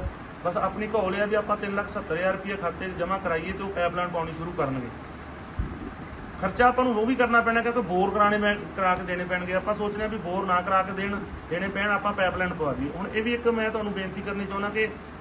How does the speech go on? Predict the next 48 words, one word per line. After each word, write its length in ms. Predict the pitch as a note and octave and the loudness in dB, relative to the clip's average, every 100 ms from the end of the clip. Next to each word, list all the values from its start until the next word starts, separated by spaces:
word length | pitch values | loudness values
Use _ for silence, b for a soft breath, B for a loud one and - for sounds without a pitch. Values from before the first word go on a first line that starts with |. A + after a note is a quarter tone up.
| - | -2
ਪੰਚਾਇਤ 380 | F3+ F3 F3+ F3+ | -2 2 2 2
ਕੋਲ 160 | F#3+ G3+ | 0 -4
ਫੰਡਾਂ 320 | F3+ E3+ F3+ | -4 -2 -2
ਦੀ 120 | F#3 | -2
ਕਮੀ 320 | F3 E3+ F3+ | -4 -4 -4
ਹੈ, 60 | G3 G#3 - - - | -4 -6 -10 -10 -6
ਤੇ 160 | E3 D#3 C3+ B2 - - F3 | -2 -2 0 0 0 -2 -2
ਉਹੀ 160 | F#3 F#3 | -2 -2
ਗੱਲ 140 | F3+ | -2
ਵੀਰਾਂ 320 | F3 F3 F3+ | -2 -2 0
ਨੂੰ, 160 | F3+ F#3 - D#3 | 0 0 -4 -4
ਐਨ 140 | D#3+ | 0
ਆਰ 140 | E3+ F3 | 0 0
ਵੀਰਾਂ 240 | E3 E3 | -2 -4
ਨੂੰ 80 | F3 | -4
ਅਸੀਂ 140 | E3+ E3 C#3+ - | -4 -6 -8 -6
ਬੇਨਤੀ 260 | C#3+ C#3 C3+ | -4 -4 -6
ਕੀਤੀ 240 | D3+ E3+ | -6 -4
ਵੀ 100 | F3 | -2
ਆਪਾਂ 280 | E3 E3+ E3 - - - | 0 0 -2 -6 -4 -2
ਸਲਾਹ 240 | D#3+ E3+ F#3 | 4 4 6
ਕਰਕੇ 360 | F3 E3+ F#3 F#3 F3+ | 2 2 -2 -2 -4
ਤਿੰਨ 120 | E3+ | 0
ਲੱਖ 140 | F3 | 0
ਸੱਤਰ 240 | F#3 - D3+ | 2 2 4
ਹਜ਼ਾਰ 180 | E3 | 2
ਰੁਪਇਆ 260 | E3 E3 E3 | 0 -2 -2
ਜਮ੍ਹਾਂ 260 | D3+ E3+ E3+ | -2 -2 2
ਕਰਾ 160 | E3+ | 2
ਦਈਏ। 120 | F3 | 2
ਲੋਕਾਂ 300 | F#3 F#3 G3+ | -2 0 2
ਨੂੰ 80 | G#3+ | 2
ਵੀ 60 | A3 | 2
ਬੇਨਤੀ 280 | G3+ G3+ G#3 | 0 -2 0
ਕਰਦੇ 220 | G3+ G3 | 0 0
ਹਾਂ 80 | G3+ | -2
ਵੀ 60 | |
ਜਿਨ੍ਹਾਂ 220 | G3+ G#3 | -2 0
ਦੇ 60 | G#3 | 0
ਬੋਰ 240 | F#3 F#3 | 0 0
ਬੰਦ 240 | F3+ F3 F3+ | 2 0 0
ਹੋਏ 120 | G3 | 0
ਨੇ 160 | G#3+ G#3+ - - - - | -2 -4 -8 -12 -10 -4
ਉਹ 80 | G3+ | 2
ਜ਼ਿਆਦਾ 240 | G3 G3+ | 6 6
ਕਾਹਲੀ 300 | F#3 F#3+ G#3 | 6 4 6
ਨਾ 140 | G3+ | 2
ਕਰੋ, 360 | G3 G#3 A3 | 2 4 2